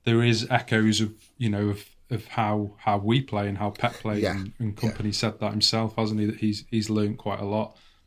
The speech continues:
Speaker 1: Um, so yeah, so I think, you know, really impressed of him,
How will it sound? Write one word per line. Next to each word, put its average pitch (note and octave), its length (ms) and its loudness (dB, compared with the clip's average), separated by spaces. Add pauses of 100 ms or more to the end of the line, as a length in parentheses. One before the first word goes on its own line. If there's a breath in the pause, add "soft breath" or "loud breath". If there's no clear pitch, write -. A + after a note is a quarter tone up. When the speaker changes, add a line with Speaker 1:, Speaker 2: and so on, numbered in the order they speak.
(160)
Speaker 1:
Um, A2 340 2 (240 loud breath)
so - 140 6
yeah, C#3 240 8
so C3+ 180 6
I C3 40 6
think, C3+ 420 4
you A#2+ 60 4
know, G#2+ 120 4
really A#2+ 600 4
impressed A2 420 -2
of G2+ 80 -6
him, G#2+ 320 2